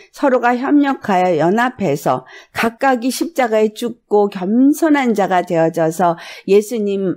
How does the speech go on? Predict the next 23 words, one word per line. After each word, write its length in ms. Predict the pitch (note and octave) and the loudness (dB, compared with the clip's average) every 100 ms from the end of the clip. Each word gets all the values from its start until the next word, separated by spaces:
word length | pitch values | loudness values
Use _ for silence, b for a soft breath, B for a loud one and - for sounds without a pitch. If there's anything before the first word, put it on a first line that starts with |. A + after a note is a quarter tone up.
| - | -2
안에서 420 | E3 E3+ D#3+ F3 | 0 2 2 -2
성령의 720 | E3+ - D#4+ F4 E4+ D#4 C#4+ | -2 0 4 4 4 4 2
이끌림을 520 | D4+ - C#4 B3+ A#3+ | 0 0 0 0 -2
받아서 460 | A3+ F3+ G#3 G3+ G#3+ B B | -2 0 0 0 -4 B B
함께 580 | F4 G#4+ G#4+ - F#4 | -2 0 -2 -2 -2
평안에 440 | - F4+ D#4 C#4 B3 | 0 2 4 4 2
매는 380 | G3 G#3 G#3 G#3 | 2 2 2 0
줄로 520 | G3+ G3+ A3+ D4 E4+ B | 0 2 4 2 -2 B
힘써 1000 | - - A4+ A#4 A#4 - - D#4+ D4 E4 - | -18 -8 -4 -4 -6 -14 -6 0 2 0 -4
화평할 560 | - B3 A3+ F3 C#3+ - | -14 -10 -4 -2 -4 -6
때 80 | - - _ _ _ _ - | -20 -20 _ _ _ _ -10
각각에게 880 | - G3 - B3+ A3+ G#3+ G3+ G3+ F#3+ | -4 -4 -2 0 0 0 0 -2 -2
주어진 500 | - E3 D#3+ E3+ E3+ | -2 0 2 0 0
기능들이, 840 | - A3+ C4 B3+ C#3+ A2+ G#2+ - _ | 2 4 4 2 0 -2 -4 -8 _
한 200 | D#4+ D#4+ | -2 2
몸에 380 | D4 B3+ A3+ A3+ | 2 2 0 -2
지체가 480 | - G#3 - G#3+ G3+ | -4 -4 -2 0 0
많은데 880 | F#3 - - B3+ A3+ A3+ F#3+ F3+ - B - | -2 -8 -12 -8 -4 -2 0 -2 -4 B -2
그 180 | C#4+ | -2
각각의 560 | - - - C4+ B3 A#3+ | -2 -8 -4 -2 0 -2
지체가 480 | C4 A3 B3+ A3 G#3+ | -2 -2 -2 -2 -2
가진 420 | - F#3 A3+ A3 | -4 -4 0 0
기능들이 540 | A#3+ C4 C4 A3 A3 | 2 4 4 2 2